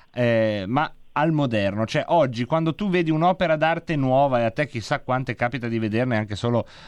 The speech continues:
con la vetrina che metti a disposizione con Exit,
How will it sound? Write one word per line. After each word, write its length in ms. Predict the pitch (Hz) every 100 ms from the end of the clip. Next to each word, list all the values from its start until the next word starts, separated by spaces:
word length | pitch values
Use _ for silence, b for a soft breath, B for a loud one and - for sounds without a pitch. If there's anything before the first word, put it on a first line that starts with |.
| B
con 220 | - 123 123
la 380 | 120 113 113 110
vetrina 420 | 107 135 165 127
che 120 | 110
metti 220 | 110 107
a 40 | 110
disposizione 600 | 107 117 107 - 135 120
con 180 | 117
Exit, 640 | 107 95 - - 98 - 101